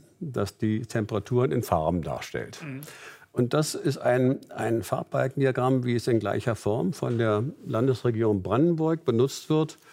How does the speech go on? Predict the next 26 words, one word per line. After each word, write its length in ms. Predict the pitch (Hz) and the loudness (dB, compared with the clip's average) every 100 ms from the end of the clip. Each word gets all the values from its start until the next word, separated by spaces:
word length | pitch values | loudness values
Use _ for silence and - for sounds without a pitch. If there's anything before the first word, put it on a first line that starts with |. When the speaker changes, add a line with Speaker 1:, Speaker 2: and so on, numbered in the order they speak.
| - - - _ | -20 -20 -20 _
Speaker 1:
um 320 | - 139 151 131 | 2 4 4 2
darzustellen, 720 | 113 123 123 - 143 139 120 | 2 2 2 2 4 4 4
wie 160 | 113 110 | 4 2
wichtig 420 | 135 - 127 - | 0 0 -2 0
die 180 | 131 113 | 2 4
Maßnahmen 640 | 104 117 - 131 120 120 | 4 2 0 0 2 2
gegen 180 | 110 107 | 2 2
den 80 | 98 | 0
Klimawandel 600 | 139 139 117 110 110 104 | 2 2 2 2 2 0
für 140 | 110 | 0
das 160 | 107 107 | 0 2
Land 220 | 98 104 | 0 0
Brandenburg 560 | 90 117 135 117 123 | 2 4 4 2 0
sind. 380 | - 156 185 - - - - | 0 0 0 -4 -18 -20 -6
Denn 100 | 139 | -2
es 160 | 131 - | -2 0
zeigt 300 | 113 113 - | 0 0 0
hier 260 | 131 123 127 | 0 2 4
den, 340 | 117 110 107 90 - | 2 4 2 0 -4
äh, 300 | 110 107 101 92 - - | -2 0 0 -2 -10 -8
die 100 | 135 | -6
Temperaturverlauf 1120 | - 120 107 104 - 123 135 - 107 104 101 - | -4 -4 -4 -4 -2 0 0 2 0 2 0 0
von 160 | 107 | -2
neunzehn, 320 | 101 95 98 - - | 0 -2 -6 -10 -10
achtzehnhundertachtzig, 800 | 92 - 107 - - - 135 - _ - | -10 -4 -4 -2 -4 -4 -4 -6 _ -4
achtzehnhundertachtzig 680 | 98 - - 101 - 110 | -4 -4 -4 -4 -4 -6